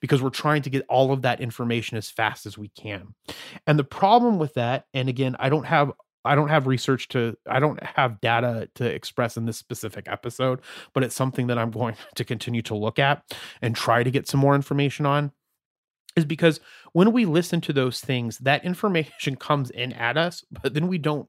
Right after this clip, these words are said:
if we don't do anything more with that information, did we really did we really understand that information? And if we had slowed down that information and did it in a different way, could we have thought, been more thoughtful about that information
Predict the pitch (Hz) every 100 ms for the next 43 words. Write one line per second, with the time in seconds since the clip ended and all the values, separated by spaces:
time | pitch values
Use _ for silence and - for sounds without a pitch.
0 | - 143 135 165 185 - 143 143 135 127
1 | 120 120 139 139 131 135 123 117 123 143
2 | 151 - - - - 143 147 131 127 160
3 | 180 175 165 _ _ _ - 139 143 156
4 | 190 - 151 143 135 - 110 127 147 156
5 | 156 160 156 156 170 160 143 - - 151
6 | 139 139 147 156 147 135 - 156 202 156
7 | 151 147 135 135 120 123 123 120 131 -
8 | 123 113 131 131 123 120 117 117 95 120
9 | 226 180 147 - - - - - 240 214
10 | 170 156 - 160 156 _ 143 147 147 139
11 | 117 - 151 165 - 143 127 127 117 127
12 | 117 - 113 - 117 117 110 117 113